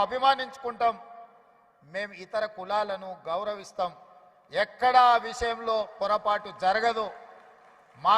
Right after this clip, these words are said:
కులం పట్ల మాకు అభిమానం ఉండొచ్చు, కానీ ఇతర కులాల పట్ల అపారమైన గౌరవం ఉన్నది.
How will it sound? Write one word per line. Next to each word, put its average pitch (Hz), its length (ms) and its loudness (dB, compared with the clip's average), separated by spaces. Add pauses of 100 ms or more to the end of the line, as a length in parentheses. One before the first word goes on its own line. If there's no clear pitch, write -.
(140)
కులం 247 280 0
పట్ల 240 240 2 (100)
మాకు 220 240 -2
అభిమానం 262 440 2
ఉండొచ్చు, 233 380 -8
కానీ 214 240 -4 (1000)
ఇతర 214 240 -4 (120)
కులాల 220 340 4 (120)
పట్ల 208 180 -2 (100)
అపారమైన 214 480 0 (160)
గౌరవం 233 420 2
ఉన్నది. 208 320 -6